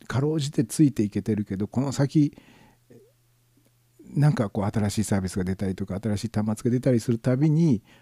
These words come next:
「なんだこれ」みたいな、「わからないな、これ」っていうようなことが増えてくるんでしょうね。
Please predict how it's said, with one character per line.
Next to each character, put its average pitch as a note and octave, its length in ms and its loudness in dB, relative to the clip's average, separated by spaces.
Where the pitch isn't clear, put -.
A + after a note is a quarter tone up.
「な A2+ 400 4
ん D3 80 4
だ F3+ 140 6
こ E3+ 100 4
れ」 C#3 160 6
み G2 80 0
た F2 100 -6
い - 40 -6
な、 F2 100 -6
「わ F#2+ 140 -6
か A2 120 -2
ら B2+ 140 0
な B2 140 0
い A2+ 80 -2
な、 G#2 120 -2
こ A2+ 140 -8
れ」 A2 120 -4
っ - 20 -14
て - 220 0
い C#3 80 6
う - 20 -
よ D#3+ 120 6
う D3+ 40 4
な C3 100 2
こ B2+ 100 -4
と B2+ 100 2
が A#2+ 200 4
増 G#2 100 0
え F2+ 60 0
て F2 100 -6
く A#2 140 -4
る A#2 80 0
ん G#2 60 -2
で E2+ 100 -4
し G#2 100 -8
ょ F#2+ 80 -2
う F2+ 60 -6
ね。 B2 300 -6